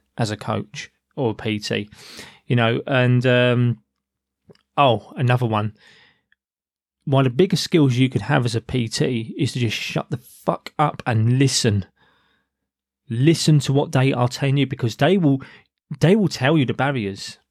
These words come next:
You know, it's no good spending an hour just belt feeding them about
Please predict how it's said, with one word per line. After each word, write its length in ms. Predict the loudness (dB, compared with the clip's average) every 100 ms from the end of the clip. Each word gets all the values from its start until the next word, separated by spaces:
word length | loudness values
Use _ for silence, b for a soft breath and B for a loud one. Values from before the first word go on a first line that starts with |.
| _ _ _ _ _ _ _ _ -12 -4
You 100 | -2
know, 160 | -2 -6 B B
it's 220 | -2 2 4
no 200 | 4 4
good 280 | 4 2
spending 360 | 0 0 2 4
an 120 | 2 0
hour 540 | -2 0 0 -2 -4 b b _
just 300 | -2 -2 -4 _ _ _ _ _
belt 260 | 2 2 2
feeding 280 | 4 4 4
them 80 |
about 340 | 2 0 -2